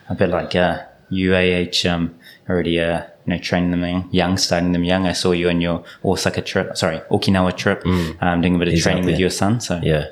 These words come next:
Speaker 2: he's in the gym already.
Speaker 1: Yeah, nice.
Speaker 2: Get him on the squat rack,
Speaker 1: Oh,
Speaker 2: bench press.
Speaker 1: yeah.
Speaker 2: I'm
Speaker 1: Okay.
Speaker 2: terrible at the bench press, so he's already in there.
Speaker 1: Oh, true.
Speaker 2: Yeah, doing sets.
Speaker 1: <laughs> You guys just, uh, same weight, eh?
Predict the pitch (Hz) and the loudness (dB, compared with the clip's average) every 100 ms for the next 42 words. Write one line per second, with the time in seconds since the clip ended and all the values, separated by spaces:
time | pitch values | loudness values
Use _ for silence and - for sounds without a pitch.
0 | - 80 82 85 82 90 85 82 87 82 | -6 -2 0 0 0 0 2 2 2 0
1 | 73 87 80 82 80 85 82 80 - - | -4 -6 -4 -6 -2 0 0 -2 0 0
2 | 85 87 - - 95 - - 87 - - | 0 -4 -6 -4 -2 0 0 -2 -2 -4
3 | 90 95 - - - - - 95 104 - | -8 -8 -14 -12 -10 -10 -4 0 2 2
4 | 98 90 82 92 82 - 82 - 85 82 | 2 0 2 0 0 0 -2 2 0 0
5 | 82 87 82 85 82 82 - _ 98 85 | -2 -2 -2 -4 -4 -6 -10 _ -14 -10
6 | - 98 104 - 82 82 87 85 - 87 | -6 -4 -6 -8 -6 -4 -2 -2 -2 -4
7 | - - - - - 151 156 135 175 - | -4 -10 -10 -8 0 0 2 0 0 0
8 | - 180 - 143 - 117 - 110 98 92 | 2 2 2 -2 0 -2 -2 -4 -2 -2
9 | - 95 - 95 90 - 98 90 90 98 | -2 -4 -2 0 0 0 0 0 -2 -2
10 | 104 | -6